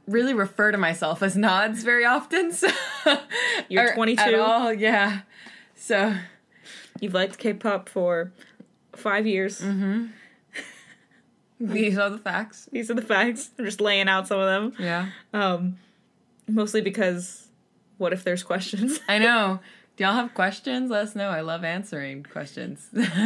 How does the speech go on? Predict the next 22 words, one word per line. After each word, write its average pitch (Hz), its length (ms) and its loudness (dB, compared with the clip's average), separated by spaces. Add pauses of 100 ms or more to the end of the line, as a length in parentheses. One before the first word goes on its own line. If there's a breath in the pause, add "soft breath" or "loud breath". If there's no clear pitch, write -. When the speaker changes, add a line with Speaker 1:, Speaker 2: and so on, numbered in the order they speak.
(1400 loud breath)
Speaker 2:
We 254 160 0
are 220 500 2
open 185 300 0
book 190 180 -2
bitches. 180 520 -2 (100)
<laughs> - 80 -14
Speaker 1:
Yeah. 175 280 -2 (1900 loud breath)
Speaker 2:
Uh, 202 160 2
it's 202 120 0
bothering 254 340 0
me 302 80 0
so 139 280 -2
much 170 260 -6
that 180 120 -8
this 180 160 -6
doesn't - 220 -6
stay 98 260 -4
on. 65 340 -8
I 190 100 0
put, 202 240 0
like, 220 180 0
a 180 140 0